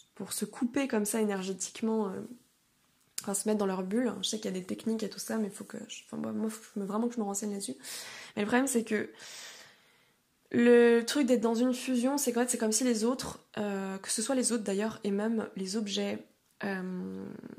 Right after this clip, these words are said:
les plantes, la nature, tout, en fait, c'est comme si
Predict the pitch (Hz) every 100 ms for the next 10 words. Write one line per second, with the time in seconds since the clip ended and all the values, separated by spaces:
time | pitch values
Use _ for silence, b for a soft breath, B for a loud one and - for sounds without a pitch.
0 | - 202 202 - 220 202 208 208 196 190
1 | 190 - 214 - - 240 - _ 220 247
2 | - 214 208 -